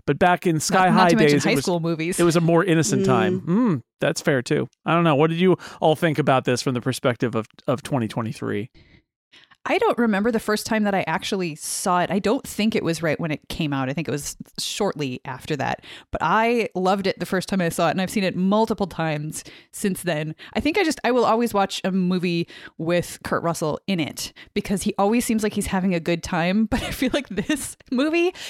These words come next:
Speaker 2: he seems like he is having just, like, the best time because it's, I mean, I was,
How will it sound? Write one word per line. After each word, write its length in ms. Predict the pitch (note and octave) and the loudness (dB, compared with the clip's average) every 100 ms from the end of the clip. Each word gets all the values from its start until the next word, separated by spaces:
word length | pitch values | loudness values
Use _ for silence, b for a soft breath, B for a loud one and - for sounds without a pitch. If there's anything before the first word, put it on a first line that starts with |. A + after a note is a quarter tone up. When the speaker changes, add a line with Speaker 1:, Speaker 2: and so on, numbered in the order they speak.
| B | B
Speaker 2:
he 140 | C4 | -2
seems 260 | A#3+ C#4 C#4 | 2 2 2
like 140 | C4 | 0
he 160 | - B3 | 0 -2
is 100 | A#3+ | 0
having 380 | A#3+ A3 G#3 G3+ B B | 0 2 0 -4 B B
just, 260 | A3 G#3+ | -2 0
like, 220 | - F#3 - b | 0 -2 -4 b
the 340 | F3+ F3 F3+ - | -4 0 0 -2
best 280 | D3 F3+ - | -2 -2 -2
time 360 | C4 B3+ C#4+ C4 | 0 2 2 2
because 520 | A3+ - F#3+ E3+ - B B B | 0 0 0 0 -6 B B B
it's, 440 | G3+ G#3+ - - - | 0 0 -4 -12 -4
I 80 | G3 | -2
mean, 140 | F#3+ - | -2 0
I 140 | A3+ | 0
was, 260 | C#4+ A#3 | 2 0